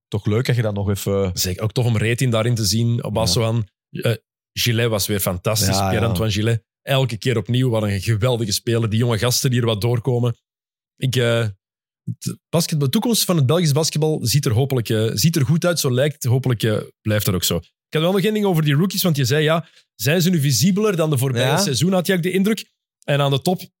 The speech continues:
Speaker 2: je zit gewoon met een uitzonderlijk talent, maar ik ben dan even wat de laatste, ehm, tien draftclasses, eh, heb ik zo even overlopen. Ehm,
Speaker 1: Uit uw hoofd nemen we toch aan, hè?
Speaker 2: Ongeveer. Een paar heb ik even opgezocht.
Speaker 1: Echt?
Speaker 2: Ja, voor de zeker, om, om zeker te zijn dat ik niemand vergeten had, hè.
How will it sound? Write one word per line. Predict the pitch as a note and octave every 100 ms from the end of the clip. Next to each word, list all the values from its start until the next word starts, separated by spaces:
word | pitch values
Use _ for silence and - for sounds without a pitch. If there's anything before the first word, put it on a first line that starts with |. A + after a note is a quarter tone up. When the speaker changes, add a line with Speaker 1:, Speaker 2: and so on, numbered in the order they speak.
| _ _ _ _ _ -
Speaker 2:
je | G#2
zit | G#2+ -
gewoon | C3
met | A2
een | A2+
uitzonderlijk | A2+ - C3+ A#2+ A2
talent, | G#2+ C3 D3+
maar | B2+
ik | A#2
ben | A#2+
dan | A#2
even | A#2
wat | A#2 A2+ - _ _ _
de | G#2 A2
laatste, | A2 C3 C3+ - C3 B2+ A#2+ _ _ -
ehm, | G#2+ G#2+ G#2+ G#2 G#2 G2+ G2
tien | - D#3+ D#3+
draftclasses, | A2+ C3+ - E3 E3 D#3 D#3
eh, | C3 -
heb | B2
ik | B2+
zo | C#3 B2 B2 -
even | C#3 C3 B2
overlopen. | B2+ A2 A2 D#3 G3+ G3 _ _ _
Ehm, | - A2 G#2+ G#2+
Speaker 1:
Uit | A#2+
uw | C3+
hoofd | G#2+ C3+ -
nemen | C3 B2+ B2
we |
toch | B2 A#2+
aan, | - C3+ E3 D#3
hè? | A2+
Speaker 2:
Ongeveer. | B2+ C3 G#2+ A#2+ F3+ -
Een | C3
paar | F3 G#3
heb |
ik | F#3+
even | G3 D3+
opgezocht. | C#3 - F#2+ F3+
Speaker 1:
Echt? | A#3+ - - -
Speaker 2:
Ja, | - F#2
voor | F#2+ A#2
de | G2+
zeker, | - C#3+ D#3+
om, | C#3
om | C3 C#3+
zeker | G#2 C#3 F3 F#3+
te |
zijn | D3+ F3+
dat | E3
ik |
niemand | C3+ D#3 B2+
vergeten | A#2 G2+ E3+ F3
had, | A#2+
hè. | A2+